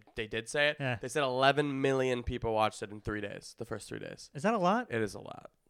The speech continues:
Speaker 2: Doesn't, Logan Paul gets that in his videos. Big deal.
Speaker 1: I'm sure he does. But still, it's big for them, and they're gonna do another one. And, uh, I'm actually, as we said before, like,
Speaker 2: I'll watch it.
Speaker 1: it's, its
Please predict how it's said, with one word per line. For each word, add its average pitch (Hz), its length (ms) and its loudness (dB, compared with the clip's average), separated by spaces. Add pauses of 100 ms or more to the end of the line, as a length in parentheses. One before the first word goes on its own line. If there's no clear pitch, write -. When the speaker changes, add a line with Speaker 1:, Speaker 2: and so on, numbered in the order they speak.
(260)
Speaker 2:
Doesn't, 190 340 -2
Logan 196 320 4
Paul 202 240 4
gets 123 160 -2
that 101 140 -2
in 98 80 -6
his 92 140 -10
videos. 95 280 -8
Big 151 140 -6
deal. 160 160 0
Speaker 1:
I'm 135 60 -2
sure 135 240 2
he 104 100 -4
does. 98 420 -12 (380)
But 175 140 2
still, 139 400 2
it's 135 160 -2
big 170 240 0
for 175 120 -2
them, 151 320 4
and 135 200 -4
they're 135 100 -2
gonna 135 200 0
do 127 200 0
another 113 260 0
one. 110 240 -2
And, 104 160 -4
uh, 101 260 -4 (380)
I'm 175 200 6
actually, 208 500 6 (140)
as 165 220 0
we 185 100 0
said 190 200 0
before, 160 400 2
like, 147 340 4 (100)
Speaker 2:
I'll 247 100 4
watch 202 200 8
it. 233 280 -4
Speaker 1:
it's, - 480 4 (180)
its - 640 -2